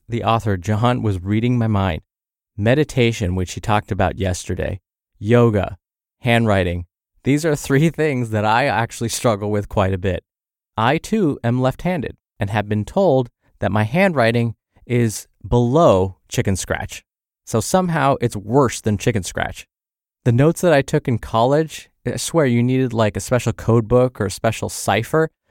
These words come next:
to figure them out. There were times when I couldn't even remember what I was trying to say. My handwriting was that bad. And so, like John, I would avoid having to handwrite things for as long as possible. But,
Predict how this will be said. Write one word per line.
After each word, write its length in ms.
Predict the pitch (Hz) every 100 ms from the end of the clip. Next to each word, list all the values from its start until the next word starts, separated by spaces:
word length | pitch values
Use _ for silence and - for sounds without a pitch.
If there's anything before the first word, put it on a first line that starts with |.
| _
to 80 | -
figure 240 | - 127
them 160 | 117 113
out. 200 | 107 - _ _
There 140 | - 147
were 100 | 196
times 520 | - 139 143 170 -
when 220 | - 123 117
I 160 | 123 139
couldn't 260 | - 151
even 160 | 131 117
remember 540 | 117 104 104 107 139
what 240 | 127 113 120
I 60 |
was 120 | 110 101
trying 320 | - 101 98
to 60 |
say. 260 | 92 - - _ _ _ _ -
My 100 | 107
handwriting 420 | 127 135 123 123
was 120 | 104
that 220 | 101 92
bad. 240 | - 98 - _ _ _ _ _ _ _
And 120 | 220
so, 160 | - 190
like 200 | 156 131
John, 280 | 120 104 117
I 120 | 113
would 180 | 123 117
avoid 520 | 104 143 160 120 123
having 340 | 127 123 110
to 80 | 101
handwrite 600 | 92 165 202 139 104 95
things 400 | 110 101 110 - _ _ _
for 320 | - 120 -
as 180 | 117 104
long 260 | 110 110
as 120 | 120 -
possible. 560 | 131 127 - 90 - _ _ _ _ _ -
But, 340 | 170 151 143